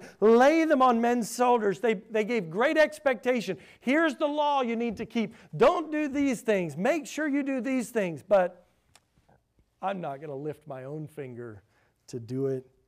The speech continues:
myself. This is one example of selfish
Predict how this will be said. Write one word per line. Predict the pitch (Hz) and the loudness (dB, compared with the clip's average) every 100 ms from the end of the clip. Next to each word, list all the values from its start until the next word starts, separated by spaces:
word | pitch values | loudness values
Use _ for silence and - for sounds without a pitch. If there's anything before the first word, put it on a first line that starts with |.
| _ _ _ _ 143 | _ _ _ _ -16
myself. | 120 107 - 107 90 - _ _ _ _ _ _ _ _ _ _ _ _ _ _ _ _ _ _ _ _ _ _ _ | -14 -14 -16 -18 -20 -20 _ _ _ _ _ _ _ _ _ _ _ _ _ _ _ _ _ _ _ _ _ _ _
This | 160 165 | -6 -4
is | 165 143 | -6 0
one | 185 185 | 2 2
example | 165 147 175 180 - 143 139 | -2 -2 0 0 0 -2 -2
of | 131 | -6
selfish | - 190 175 - 131 117 - | -2 2 2 0 -8 -8 -12